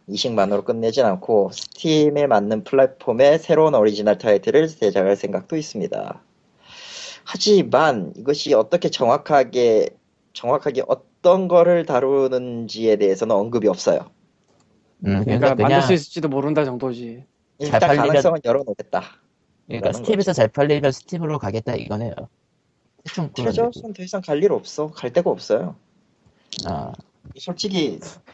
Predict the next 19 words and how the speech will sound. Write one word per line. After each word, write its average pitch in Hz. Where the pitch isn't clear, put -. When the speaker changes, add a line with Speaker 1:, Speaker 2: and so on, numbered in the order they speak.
Speaker 1:
솔직히 -
아까, 135
아까도 139
얘기했지만 113
트레저는 190
슈팅 -
빼면 170
다 113
좀 -
거시기거든. -
Speaker 2:
근데 -
슈팅 180
자체가 123
일본 147
내에서 101
좀 117
가-, -
좀 -
시들시들한가요? 139